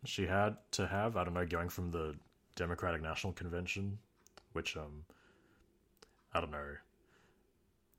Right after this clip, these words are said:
I feel like, you know, that cop's probably just like, "Oh, these bloody, um,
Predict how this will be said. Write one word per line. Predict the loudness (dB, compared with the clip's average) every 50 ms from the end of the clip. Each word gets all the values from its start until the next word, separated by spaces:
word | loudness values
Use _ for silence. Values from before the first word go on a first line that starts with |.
| -18 -6 -6
I | 0
feel | 6 8 10 10
like, | 10 10 6 4 0
you | 0
know, | 0 0 -2 -4 -8 -10 -8 -2
that | -2 -2 -2
cop's | 0 0 0 0 0 -2
probably | 0 2 2 2 2
just | 2 0 0 0 -2
like, | -6 -10 -8 -6 -6
"Oh, | -4 -4 -4 -6 -6 -8 -10 -12 -14 -18 _ -20 -20 -20 -20 -20 -20 -20 _ _ _ -12 -8
these | -8 -8 -6
bloody, | -4 -4 -4 -2 -2 -2 -2 -2 -4 -8 -12 -18 -18 -20 _ _ -16 -10 -6
um, | -4 -4 -2 -4 -6